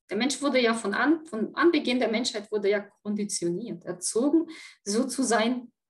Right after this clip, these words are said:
wie es die Gesellschaft sich wünscht. So. Ähm, jetzt natürlich,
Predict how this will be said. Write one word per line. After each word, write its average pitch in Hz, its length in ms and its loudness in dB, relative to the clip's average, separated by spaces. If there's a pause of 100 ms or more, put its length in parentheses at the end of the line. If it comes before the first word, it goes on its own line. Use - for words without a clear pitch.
(360)
wie 202 100 -8
es 214 120 -6
die 220 100 -2
Gesellschaft 202 520 -4
sich - 260 -8
wünscht. - 360 -8
So. - 200 -12 (500)
Ähm, 208 600 6 (340)
jetzt 226 180 -2
natürlich, 254 560 2